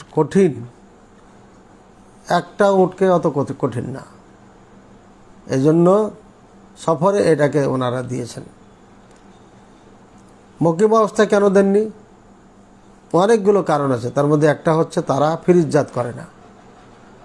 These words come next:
আরব দেশে এখনও কোরবানির গোস্ত ফিরিজজাত করে না,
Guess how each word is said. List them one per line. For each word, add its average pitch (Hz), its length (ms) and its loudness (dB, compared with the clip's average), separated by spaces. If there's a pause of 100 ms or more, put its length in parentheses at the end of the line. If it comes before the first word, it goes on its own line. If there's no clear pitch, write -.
(140)
আরব 160 340 0
দেশে 170 280 0
এখনও 170 440 0
কোরবানির 151 560 2
গোস্ত 139 380 -2 (180)
ফিরিজজাত 139 580 -2
করে 123 240 -6
না, 120 120 -14